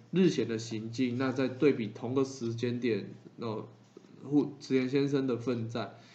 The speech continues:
其实在在都是去讲到，到底为了人，为了佛法，我们到底可以去做怎样的奋战？身为人，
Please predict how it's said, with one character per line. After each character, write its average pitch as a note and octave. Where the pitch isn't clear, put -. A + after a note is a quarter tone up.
其 E3+
实 G3
在 G#3+
在 G3+
都 F3
是 F3
去 F3+
讲 A#2+
到， C3+
到 G3+
底 B2+
为 E3
了 B2+
人， G#2+
为 D#3
了 B2
佛 A2+
法， A#2
我 -
们 A#2
到 D#3+
底 B2
可 A#2+
以 A2+
去 A#2+
做 A#2+
怎 A#2
样 A2
的 A2
奋 A2+
战？ A2
身 D#3
为 C#3+
人， A#2+